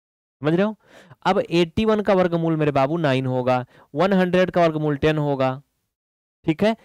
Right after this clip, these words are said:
इस तरह से फाइनल में आपका आंसर ज़ीरो पॉइंट नाइन आता है। ये सबसे आसान वाला है, इसलिए मैं इसको बताया हूँ,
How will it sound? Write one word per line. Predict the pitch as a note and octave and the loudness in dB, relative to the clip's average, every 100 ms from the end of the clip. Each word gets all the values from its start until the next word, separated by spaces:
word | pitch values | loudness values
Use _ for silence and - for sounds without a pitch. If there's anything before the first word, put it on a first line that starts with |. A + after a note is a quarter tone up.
| - C3 | -18 -4
इस | F3+ | -2
तरह | - G3 | 2 2
से | F#3 F#3 | 2 -2
फाइनल | - D#3 E3 | -2 -2 -2
में | F3 E3+ | 0 -2
आपका | D#3+ D#3+ | 0 0
आंसर | D3+ D3 F3 | 0 0 -4
ज़ीरो | D#3 D#3 | -2 -4
पॉइंट | D3+ D3+ D#3+ | -2 -4 -2
नाइन | C#3+ B2+ | -2 -2
आता | G#2+ G2 G2+ | -4 -6 -10
है। | - - _ _ _ _ | -14 -20 _ _ _ _
ये | D#3+ | -4
सबसे | E3+ E3 G3+ | -2 -4 0
आसान | F#3 F3 F3 E3+ | 0 0 -2 0
वाला | D3+ D#3 | 2 2
है, | E3 | 0
इसलिए | D#3+ D#3+ D#3+ | -2 -2 -2
मैं | D3+ | -2
इसको | C#3 C3 | -6 -4
बताया | A2+ A2+ G#2 | -2 -2 -4
हूँ, | G2+ G#2+ | -6 -14